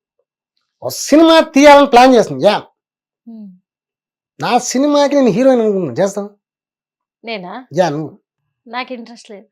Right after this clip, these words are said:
Speaker 1: యా, వై? ఎందుకంటే నేను ఆర్జీవి అడుగుతున్నా, ఆర్జీవి.
Speaker 2: అందుకే ఇంట్రెస్ట్ లేదు.
Speaker 1: యా, what happened is, నేను వచ్చిన సేపు మీరు కప్ కాఫీ ఇవ్వలేదు, కనీసం ఓడకాయ ఇవ్వలేదు. యా.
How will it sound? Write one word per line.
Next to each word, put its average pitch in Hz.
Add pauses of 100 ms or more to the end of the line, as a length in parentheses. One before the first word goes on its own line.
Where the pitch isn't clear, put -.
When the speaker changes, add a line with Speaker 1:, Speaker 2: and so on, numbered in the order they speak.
(260)
Speaker 1:
యా, 226
వై? 185 (200)
ఎందుకంటే 226
నేను 196
ఆర్జీవి 208
అడుగుతున్నా, 226
ఆర్జీవి. 214
Speaker 2:
అందుకే 277
ఇంట్రెస్ట్ 240
లేదు. 202 (440)
Speaker 1:
యా, 175 (220)
what 156
happened 254
is, 208 (1040)
నేను 165
వచ్చిన 254
సేపు 262
మీరు 254
కప్ 220
కాఫీ 247
ఇవ్వలేదు, 240
కనీసం 233
ఓడకాయ 214
ఇవ్వలేదు. 156
యా. 143